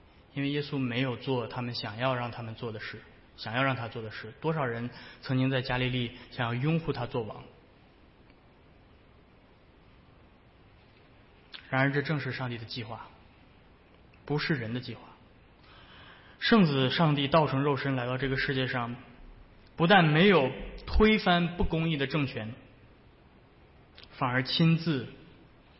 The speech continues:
伏在这个不公义的政权之下，被罪人审判。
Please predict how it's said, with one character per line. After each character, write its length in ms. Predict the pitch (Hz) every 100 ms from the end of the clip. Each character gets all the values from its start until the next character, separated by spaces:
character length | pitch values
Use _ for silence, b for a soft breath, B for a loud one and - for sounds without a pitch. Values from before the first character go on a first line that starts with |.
| -
伏 360 | - - 131 147
在 240 | 175 185
这 140 | 151 147
个 80 | 131
不 140 | 170
公 300 | - 160 156
义 120 | 151
的 100 | 131
政 240 | 131 160 139
权 480 | - 117 117 120
之 140 | 123 131
下， 320 | - 131 110 - - - - -
被 160 | - 139
罪 280 | 135 214 214
人 240 | 127 113
审 240 | 110 90 -
判。 160 | -